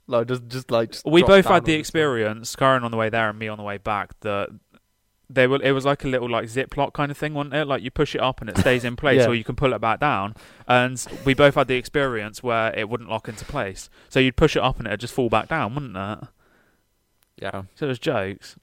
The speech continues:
Speaker 1: And leg space, obviously, but you can't really help that if you're flying how we flew.
Speaker 2: If you're flying tramp
Speaker 1: <laughs>
Speaker 2: mode, 'cause we went for the cheapest possible ticket, so you've got more money to spend while you're over there.
Speaker 1: Exactly.
Speaker 2: Yeah.
Speaker 1: I'd rather go to the toilet
Speaker 2: But
Speaker 1: on that, but
Speaker 2: otherwise, other than the fact it's ten hours of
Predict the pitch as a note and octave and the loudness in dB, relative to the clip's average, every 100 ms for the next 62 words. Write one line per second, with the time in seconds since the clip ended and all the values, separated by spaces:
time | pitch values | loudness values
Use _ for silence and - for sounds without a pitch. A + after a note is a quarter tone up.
0 | _ - C#3 B2+ A#2+ - G#2+ A2+ G2+ - | _ -6 -4 -2 -4 -6 -10 -10 -16 -16
1 | G#2 G#2 F#2+ G#2+ A2 F2+ G2 G2 F#2+ G2+ | -10 -8 -8 -6 -6 -6 -8 -8 -8 -8
2 | G2 - G2+ - G#2 G2+ G2 - _ - | -8 -12 -18 -10 -8 -8 -10 -16 _ -18
3 | G2+ G2+ F#2 - F#2+ B2+ A#2+ C3 A#2 C3 | -12 -12 -12 -8 -6 -4 -2 2 2 2
4 | B2 A2+ D#3 G2+ G#2 - A2+ A#2+ A#2+ A#2+ | 2 2 2 0 -2 -2 0 2 2 0
5 | A#2 - D#3+ C#3 C3+ - C3+ A#2+ B2 C3+ | -4 2 2 4 2 4 4 4 0 2
6 | B2+ A2+ G2+ A2 A2 A#2+ A#2+ A#2+ A2+ A2+ | 2 0 -2 -2 0 0 0 0 0 -2
7 | A2+ A#2 C3 A#2 A2 A2+ B2+ C3+ A2+ C3+ | -2 0 0 0 2 6 6 6 2 -4
8 | F2 G2 E3+ D3+ - F#2+ F#2 - C3+ G2 | -2 0 -2 -4 -10 -20 -16 -6 -4 -2
9 | G#2 B2+ C3 A2 A#2+ A#2 G2 A#2+ A2 A2 | -4 0 2 2 0 -2 -4 -2 0 -2
10 | - A2 G#2 - A2+ - _ _ _ _ | -8 -10 -10 -12 -16 -16 _ _ _ _
11 | - D3 B2 A2+ A2 - - C#3 B2 B2 | 2 6 6 6 2 -6 -8 -6 -6 -8
12 | A2 A#2+ A2 G#2+ - A2+ G#2 F#2+ G2+ G#2 | -8 -6 -6 -8 -8 -4 -4 -4 -4 -6
13 | - - A2 G2 - | -12 -10 -10 -10 -14